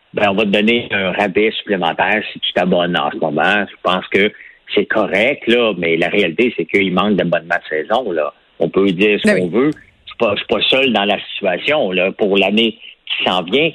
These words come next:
Speaker 1: Hey, regarde.
Speaker 2: Ben, c'est un
Speaker 1: La
Speaker 2: problème
Speaker 1: réalité,
Speaker 2: qui
Speaker 1: ben
Speaker 2: date de bien avant la covid aussi, François, là.
Speaker 1: Ben oui, les, les sièges sont de plus en plus vides, la foule n'est plus pleine.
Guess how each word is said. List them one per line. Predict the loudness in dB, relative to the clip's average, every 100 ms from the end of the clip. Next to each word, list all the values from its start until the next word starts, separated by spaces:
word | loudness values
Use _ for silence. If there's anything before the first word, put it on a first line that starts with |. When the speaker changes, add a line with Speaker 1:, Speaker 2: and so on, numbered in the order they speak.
| -8 -20 -20 -8 -2
Speaker 1:
Hey, | 0
regarde. | 0 -2 -4 -12 _ -2
Speaker 2:
Ben, | 0
c'est | 2
un |
Speaker 1:
La | 2
Speaker 2:
problème | 2 2 2 2
Speaker 1:
réalité, | 0 0
Speaker 2:
qui | 2
Speaker 1:
ben | 2 2
Speaker 2:
date |
de | 2 2
bien | 2 2
avant | 2 0
la | 0
covid | 2 2 2 0 0
aussi, | -2 -2 -4
François, | -2 -2 0 0 0
là. | -2 -8 -18 _ _ _ _
Speaker 1:
Ben | -2 0
oui, | 2 2 2
les, | 2 2
les | 4 2 0
sièges | 0 0 -2
sont | -2
de | -4
plus | -2 -2 0
en | -2
plus | -2
vides, | 0 0
la | 0
foule | -2 -2 0
n'est | -2
plus | -2 -4
pleine. | 0 0 0